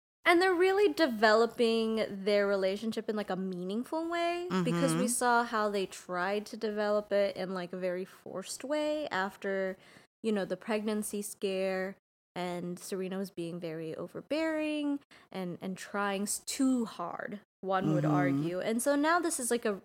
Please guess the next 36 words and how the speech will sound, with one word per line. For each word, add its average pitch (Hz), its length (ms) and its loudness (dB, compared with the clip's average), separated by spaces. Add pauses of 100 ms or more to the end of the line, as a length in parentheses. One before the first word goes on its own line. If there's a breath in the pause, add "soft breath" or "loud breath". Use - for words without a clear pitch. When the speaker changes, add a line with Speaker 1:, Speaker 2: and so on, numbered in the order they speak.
Speaker 1:
a, 196 260 0
an 202 180 -2
actual 180 760 -4 (520 loud breath)
sort 190 320 0
of 170 280 -6
back 175 280 -2
and 185 120 -10
forth. - 260 -8 (280 loud breath)
Uh, 202 220 0
June 247 400 2
tells 214 440 0
Serena 214 520 -4
that 175 140 -4
she's 175 220 -10
a 180 40 -12
good 180 160 -6
writer. 233 500 -6
Speaker 2:
Right. 156 480 4 (180)
Speaker 1:
And 208 680 0
we 214 120 0
know 214 320 2
that, 196 400 2
uh, 170 360 -6 (520)
public 214 360 -2
speaking 190 520 -6
and 185 160 -6
writing 185 420 -6
is, 175 480 -10
you 196 120 -8
know, 170 220 -8
really 180 300 -6
strong 180 460 -8
in 185 120 -10
Serena's 180 380 -12
skill 175 320 -8
sets. - 580 -12